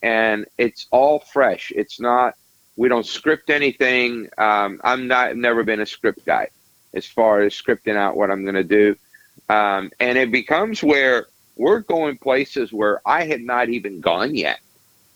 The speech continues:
Uh, you know, as far as looking at certain videos, it's just, there's not enough hours in the day. And, um, it's been a really great experience. And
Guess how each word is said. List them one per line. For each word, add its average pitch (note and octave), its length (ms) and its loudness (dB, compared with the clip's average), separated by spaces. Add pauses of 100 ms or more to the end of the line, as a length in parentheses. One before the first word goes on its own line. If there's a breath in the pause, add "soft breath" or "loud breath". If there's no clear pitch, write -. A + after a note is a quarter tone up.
Uh, F#2 400 2
you G#2 140 0
know, F#2+ 160 2
as G2 140 0
far A2 340 4
as G2 240 2
looking A2 480 0
at G2+ 220 0 (160)
certain A2+ 440 -2
videos, A2 720 4 (360 soft breath)
it's A2+ 160 0
just, D#3 200 0
there's C3 220 2
not C3+ 220 2
enough A#2+ 280 2
hours G2+ 460 2
in F2+ 140 -6
the G#2 80 0
day. C3+ 420 0 (480)
And, A#2+ 520 2
um, G#2+ 600 2 (220)
it's B2 220 -2
been C3 460 0
a A#2+ 120 2
really C#3 360 2
great A#2+ 280 2
experience. D#3 800 -2
And A#2 280 0